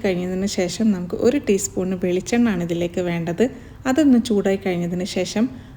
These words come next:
അര കപ്പ് കൊത്തമല്ലിയാണ് ഇവിടേക്ക് എടുത്തത്. എനിക്ക് അത്ര മതി കേട്ടോ. ഞാനിവിടെ ദിവസവും രസം ഉണ്ടാക്കുന്ന ആളൊന്നല്ല, എപ്പോഴെങ്കിലേ ഉണ്ടാക്കാറുള്ളൂ. അപ്പോൾ ഇത് തന്നെ എനിക്ക് ധാരാളമാണ്. അപ്പോൾ നിങ്ങൾക്ക് കൂടുതൽ വേണമെങ്കിൽ ഒരു കപ്പോ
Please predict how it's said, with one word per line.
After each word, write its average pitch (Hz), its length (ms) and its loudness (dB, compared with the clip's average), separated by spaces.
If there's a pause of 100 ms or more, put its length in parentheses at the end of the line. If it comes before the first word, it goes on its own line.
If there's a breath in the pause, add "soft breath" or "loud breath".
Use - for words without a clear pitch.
(240 loud breath)
അര 254 60 2 (140)
കപ്പ് - 300 0 (140)
കൊത്തമല്ലിയാണ് 214 680 2
ഇവിടേക്ക് 175 320 -4
എടുത്തത്. 175 400 0
എനിക്ക് 262 260 2
അത്ര 226 160 -2 (140)
മതി 180 240 -2
കേട്ടോ. 175 220 -6 (640)
ഞാനിവിടെ 240 380 2
ദിവസവും 226 400 4
രസം 240 240 0
ഉണ്ടാക്കുന്ന 202 440 0
ആളൊന്നല്ല, 185 440 -2
എപ്പോഴെങ്കിലേ 196 500 -2
ഉണ്ടാക്കാറുള്ളൂ. 185 680 -2 (400 loud breath)
അപ്പോൾ 226 160 4 (100)
ഇത് 208 140 2
തന്നെ 226 260 4 (260)
എനിക്ക് 180 320 -4
ധാരാളമാണ്. 185 560 -2
അപ്പോൾ 196 220 -2
നിങ്ങൾക്ക് 208 340 -2
കൂടുതൽ 220 300 6 (160)
വേണമെങ്കിൽ 196 360 0 (440 loud breath)
ഒരു 247 180 6
കപ്പോ 233 240 0